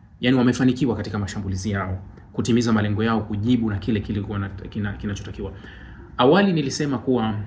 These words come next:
mashambulizi ya Iran kwenye kambi yoyote ya Marekani Mashariki ya Kati yatakuwa hayana faida yoyote, kwa sababu nje ya kushambulia majengo tu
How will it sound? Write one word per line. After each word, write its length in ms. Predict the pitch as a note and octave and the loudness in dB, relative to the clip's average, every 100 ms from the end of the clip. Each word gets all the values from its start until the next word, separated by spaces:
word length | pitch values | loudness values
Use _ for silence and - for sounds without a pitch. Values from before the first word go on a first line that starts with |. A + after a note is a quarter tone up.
| - - - - - - - - - - - - | -10 -18 -18 -18 -20 -20 -20 -20 -20 -20 -14 -4
mashambulizi 640 | B2 - D3 E3 D#3+ D#3+ | -2 0 2 2 2 2
ya 300 | C#3+ C3 B2 B2+ | 0 0 -2 0
Iran 320 | B2+ C#3 G2 F#2 - - | 0 2 0 -4 -12 -8
kwenye 200 | - A#2+ | 0 0
kambi 320 | C3+ C#3+ B2+ | 2 0 2
yoyote 360 | C3 C3+ D#3 C#3 | 4 4 4 2
ya 60 | |
Marekani 400 | A#2+ A2+ A#2 B2 | 0 0 0 0
Mashariki 360 | G#2+ G2+ G#2+ G2+ | 0 0 -2 -2
ya 60 | G2+ | -4
Kati 280 | A2+ G2+ | -4 -2
yatakuwa 280 | G#2 A2+ C3+ | 0 0 0
hayana 280 | A#2+ B2+ B2+ | 2 0 0
faida 260 | B2+ B2+ B2+ | -2 -2 -2
yoyote, 600 | B2 C3+ D3+ D3+ - - - - | 0 0 0 -2 -8 -10 -18 -14
kwa 80 | - | -8
sababu 460 | - A2+ B2+ G#2 A2 - - - - - - - - | -2 2 2 0 -4 -8 -20 -20 -20 -20 -20 -20 2
nje 240 | E3+ F#3+ F#3 | 8 10 10
ya 60 | |
kushambulia 500 | - C3+ C#3 C3+ D3+ | 6 2 2 4 2
majengo 500 | C3+ A#2 A#2+ G#2 G2+ | 2 4 4 4 0
tu 260 | F2 B2 | -2 -2